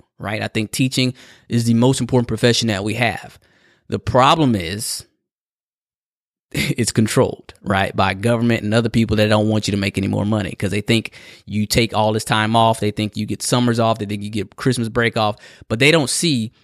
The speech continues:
uh, the grind that you put in for the, for their children. They don't see the hours that you put in after work. They don't see that you're spending your own money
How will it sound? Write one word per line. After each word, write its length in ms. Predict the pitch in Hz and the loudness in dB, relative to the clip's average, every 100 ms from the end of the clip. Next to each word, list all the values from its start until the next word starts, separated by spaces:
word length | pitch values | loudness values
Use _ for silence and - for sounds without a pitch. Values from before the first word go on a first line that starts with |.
| - _ - | -20 _ -4
uh, 200 | 110 98 | -2 -2
the 140 | 110 | -4
grind 540 | 107 120 123 139 123 | -2 2 4 2 2
that 160 | 113 - | 0 -2
you 80 | 110 | 0
put 200 | - 113 | 2 2
in 140 | 110 | -2
for 120 | 113 | -4
the, 240 | 110 107 - | -2 -4 -4
for 140 | 117 | -4
their 140 | 107 101 | -2 -2
children. 400 | - 123 90 92 | -4 -4 -6 -2
They 120 | 135 | 0
don't 160 | 156 117 | 0 0
see 260 | 151 143 | 0 2
the 200 | 123 104 | 0 0
hours 320 | 117 127 117 - | 0 0 -2 -6
that 60 | |
you 60 | 120 | -4
put 180 | 127 113 | -2 -2
in 100 | 107 | -2
after 260 | 110 - | -4 -6
work. 260 | 62 60 - | -10 -10 -4
They 120 | 123 | 0
don't 160 | 147 147 | 0 0
see 220 | - 139 | 0 2
that 260 | 131 113 110 | 2 -2 -4
you're 120 | 117 | -6
spending 280 | - 139 131 | 0 2 2
your 160 | 117 113 | 0 0
own 260 | 127 123 | 0 2
money 360 | 113 123 104 | 0 0 -2